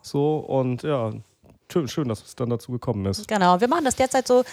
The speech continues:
Speaker 2: dass wir, damit wir dann auch dieselben Biere verkosten können auf beiden Seiten,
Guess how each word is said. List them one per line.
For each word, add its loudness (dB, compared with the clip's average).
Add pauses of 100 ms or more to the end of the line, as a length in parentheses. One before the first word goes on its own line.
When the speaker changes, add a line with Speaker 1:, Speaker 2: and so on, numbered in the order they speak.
(200)
Speaker 2:
dass -2
wir, 6
damit 4
wir 6
dann 6
auch 0
dieselben 2
Biere 4
verkosten -2
können 2
auf -2
beiden 4
Seiten, 2